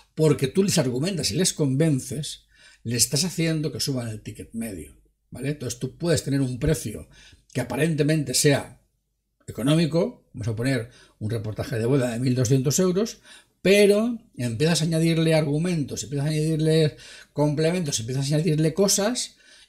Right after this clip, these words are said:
y al final el cliente se va a gastar mil novecientos euros, tú vas a tener más margen, y aunque el cliente se vaya con la idea de que el reportaje vale mil cien,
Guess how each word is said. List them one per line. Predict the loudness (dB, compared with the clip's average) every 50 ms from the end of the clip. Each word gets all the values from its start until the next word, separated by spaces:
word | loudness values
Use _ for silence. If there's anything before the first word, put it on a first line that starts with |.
| _
y | -2
al | -2 -2
final | 0 0 0 0
el | 0 0
cliente | 0 -2 -2 -2 0
se | 0 0
va | 0
a | 0
gastar | 0 -2 -2 -2 -2 -2 -2 -4 -8 _ _ _ _ _
mil | 2 4 4 6 6 6
novecientos | 6 4 2 2 2 2 2 2 0 0 2
euros, | 4 4 4 4 4 2 0 -2 -6 -12 _ _ _ _ _
tú | 2 2 4
vas | 4 2 0
a | -2
tener | -2 0 0 0 0
más | 0 0 0 0
margen, | 0 0 0 0 -2 -2 -4 -4 -4 -4 -4 -6 -8 -14 -20 -20 _ _ _
y | -2 0
aunque | 0 0 0 -2
el | -2
cliente | 0 0 -2 0 0 0
se | 0 0 2 0 0
vaya | 2 0 0 0 0 0
con | 0 0
la | 2 2
idea | 2 2 2 0
de | 0 -2
que | -4 -6
el | -6
reportaje | -6 -8 -8 -8 -8 -6 -4 0
vale | 0 2 2 2 2
mil | 2 0 0 -2
cien, | -2 0 0 0 -2 -4